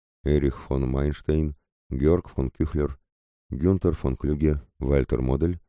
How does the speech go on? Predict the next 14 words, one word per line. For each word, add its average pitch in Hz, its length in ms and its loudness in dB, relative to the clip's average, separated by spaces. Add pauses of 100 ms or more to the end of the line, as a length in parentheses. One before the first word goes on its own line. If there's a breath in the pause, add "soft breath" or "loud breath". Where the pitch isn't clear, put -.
(140)
и 80 180 0
Эрвин 80 500 0 (160)
фон 71 160 0
Вицлебен. 58 580 -4 (840)
Прусаками 104 480 2
также 80 280 0
были 87 200 2
начальники 85 560 2
генштаба 78 580 -2
сухопутной 76 600 -2
армии, 62 580 -2
генерал-полковники 65 1120 -2
Гурт 67 480 -4
Цейцлер - 600 -4